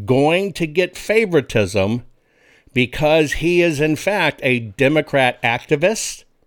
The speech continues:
a Second Amendment, he wants to get rid of it, he wants to get rid of guns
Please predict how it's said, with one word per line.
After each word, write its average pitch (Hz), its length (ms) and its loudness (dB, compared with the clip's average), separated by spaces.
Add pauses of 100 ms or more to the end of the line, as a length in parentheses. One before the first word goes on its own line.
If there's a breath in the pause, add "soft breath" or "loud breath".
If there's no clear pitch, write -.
(680 soft breath)
a 131 240 2
Second 160 560 0 (120)
Amendment, 143 680 4 (180)
he - 220 0
wants 135 320 2
to 123 100 -2
get 104 240 0
rid 107 260 0
of 185 120 0
it, 220 200 0
he 117 120 -2
wants 113 300 0
to 101 120 -2
get 107 260 -4
rid 175 220 2
of 185 160 -4
guns 226 640 -2